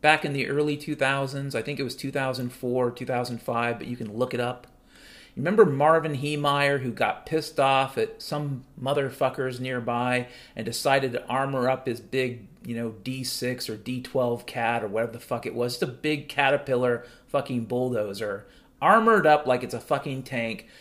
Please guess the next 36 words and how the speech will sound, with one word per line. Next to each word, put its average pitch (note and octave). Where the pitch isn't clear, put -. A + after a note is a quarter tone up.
with B2+
fifty F#3+
caliber E3
Barrett C#3
rifles B2+
inside B2
and A2
nine D3
millimeter C#3
ports. B2+
That -
motherfucker F3
would B2
have A2+
stood D3
its -
ground C3
during B2
World A#2+
War A2
One. G#2
Respect D#3
to C3+
Heemeyer. A#2
In -
fact, F3
the E3
first G#3
tanks, E3+
the C#3
ones C#3+
deployed G3+
during C3+
World C#3+
War B2+
One, C#3